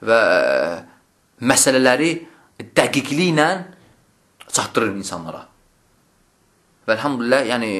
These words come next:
təhqiqçidir, yəni məsələləri güclü, e, təhqiq edir.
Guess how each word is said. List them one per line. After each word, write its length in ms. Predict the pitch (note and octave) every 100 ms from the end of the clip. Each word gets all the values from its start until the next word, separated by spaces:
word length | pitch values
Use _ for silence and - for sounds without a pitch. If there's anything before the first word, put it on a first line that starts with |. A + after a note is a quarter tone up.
| D2 - - _ _ _ _ _ -
təhqiqçidir, 560 | - - A#2+ - G#2+ F2+
yəni 180 | E2 - _ _ - _ -
məsələləri 600 | B2 A#2+ A#2 A2+ A2+ C#3+ E3 - - _ -
güclü, 400 | - A#2 A2 C#3+ F3 - - _ _ _ _
e, 160 | - G#2
təhqiq 320 | C3+ - C#3 A2
edir. 200 | -